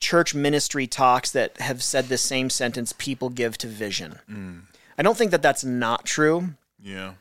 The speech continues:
Speaker 1: I do wonder more and more, uh, if people really wanna give to something that's healthy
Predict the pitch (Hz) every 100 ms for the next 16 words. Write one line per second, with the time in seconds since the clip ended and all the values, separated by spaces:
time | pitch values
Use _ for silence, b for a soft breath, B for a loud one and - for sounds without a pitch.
0 | - 139 151 127 175 196 147 139 135 117
1 | 117 120 139 139 139 139 131 123 117 127
2 | 147 - B B B B _ 143 135 127
3 | 151 143 131 - - - _ _ _ -
4 | 165 156 160 156 156 151 147 _ 131 131
5 | 147 165 160 139 139 123 131 127 123 131
6 | 131 127 113 - 123 123 151 151 185